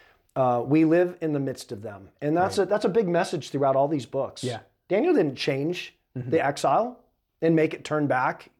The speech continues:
Speaker 1: to faithful Israel
Speaker 2: Right.
Speaker 1: in the days of Solomon.
Speaker 2: Right.
Speaker 1: He didn't do that, but he stood faithful. He was at peace. He was a man of prayer. He was a man of truth, a man of action in the midst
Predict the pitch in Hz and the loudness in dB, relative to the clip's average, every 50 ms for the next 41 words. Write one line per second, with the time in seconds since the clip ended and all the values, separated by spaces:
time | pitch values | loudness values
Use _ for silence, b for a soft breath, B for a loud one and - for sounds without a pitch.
0 | _ _ - - 139 - - 151 143 147 - 147 139 - 127 127 123 123 143 151 | _ _ -8 -8 -4 0 0 0 0 0 0 -4 -4 -2 -4 -6 -4 -4 -2 -2
1 | 185 220 233 - - - 104 98 - - 180 170 165 147 156 147 147 131 139 - | -2 -4 -6 -10 -10 -10 -10 -10 -4 0 2 2 4 4 4 2 2 0 -4 -4
2 | - 139 135 143 165 196 233 277 277 - - 117 107 98 95 - _ _ _ _ | -2 0 0 0 0 -2 -4 -4 -6 -6 -8 -8 -8 -8 -10 -14 _ _ _ _
3 | _ _ _ _ - 220 233 277 294 302 349 349 330 247 127 107 101 - - _ | _ _ _ _ 0 2 4 4 4 6 4 4 4 2 0 -2 -6 -12 -18 _
4 | _ _ _ _ _ _ _ - 170 165 - - - - 285 285 294 302 302 285 | _ _ _ _ _ _ _ -6 -6 -6 -8 -14 -6 -2 2 2 4 2 2 0
5 | - 202 175 156 - - - - 156 147 131 120 117 - - - 131 120 117 - | -2 -6 -10 -14 -16 -18 -6 0 0 2 2 0 -2 -6 -8 -6 -4 -4 -6 -8
6 | - 113 117 - 247 269 285 320 214 - - - - - 226 254 254 175 107 - | -10 -14 -10 -6 -4 -2 -2 -2 -4 -6 -8 -10 -10 -8 -6 -4 -4 -4 -4 -6
7 | - - - b b b b b b - 277 285 240 233 214 180 143 - - - | -10 -12 -14 b b b b b b -6 -2 0 2 2 2 2 0 -4 -6 -4
8 | 269 294 285 247 170 120 101 - - _ - 196 190 190 196 185 208 226 233 240 | -2 0 2 2 2 0 -2 -6 -10 _ -4 -2 -2 -2 0 0 0 0 0 -2
9 | 240 233 - 196 185 180 175 165 165 - _ - - - 294 294 277 180 120 110 | -2 -4 0 2 2 2 2 0 -4 -10 _ -12 -6 -4 -2 0 0 0 -2 -4
10 | - - _ b b b b b b b b b b b - 175 190 202 214 226 | -10 -20 _ b b b b b b b b b b b -2 0 0 2 2 2
11 | 208 220 233 277 294 294 - - 135 123 127 151 160 - - 185 202 220 240 247 | 2 2 0 0 -2 -4 -4 -4 -4 -4 -4 -6 -8 -4 -2 0 0 2 2 2
12 | 220 170 151 160 165 - - - - | 2 2 2 0 0 -4 -12 -18 -8